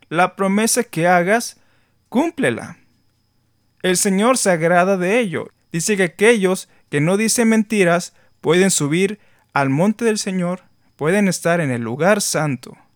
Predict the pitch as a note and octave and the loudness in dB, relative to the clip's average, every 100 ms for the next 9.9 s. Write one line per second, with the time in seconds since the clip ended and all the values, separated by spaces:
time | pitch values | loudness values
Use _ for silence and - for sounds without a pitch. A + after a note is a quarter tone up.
0 | _ _ _ _ _ _ _ _ _ _ | _ _ _ _ _ _ _ _ _ _
1 | _ _ _ - A3 A#3+ A3 G3 F3+ G3 | _ _ _ -4 0 2 2 2 2 0
2 | F#3+ F#3 D#3 D3 D3+ C#3+ D3+ E3+ - F3 | 0 -2 -4 -4 -4 -4 -4 -6 -6 -8
3 | - E3 F3 - - - E3 E3+ E3 D#3+ | -6 -8 -6 -12 -14 -8 -4 -4 -4 -12
4 | _ _ D3+ C#3 - D#3+ - D3 D3 C#3 | _ _ -10 -8 -8 -10 -8 -6 -6 -6
5 | C#3+ C3+ B2+ D3+ D#3+ D3 C#3+ C3+ - C#3 | -8 -10 -10 -6 -4 -2 -4 -10 -10 -10
6 | - - _ _ _ _ _ _ _ _ | -10 -20 _ _ _ _ _ _ _ _
7 | _ _ _ _ _ _ _ _ - G3+ | _ _ _ _ _ _ _ _ -4 -2
8 | F#3+ E3+ C#3+ C3+ C#3 C#3 - C#3+ D3+ _ | -2 -4 -6 -4 -4 -6 -8 -10 -12 _
9 | _ _ - B2 C3 B2 G2 - | _ _ -14 -12 -10 -12 -12 -16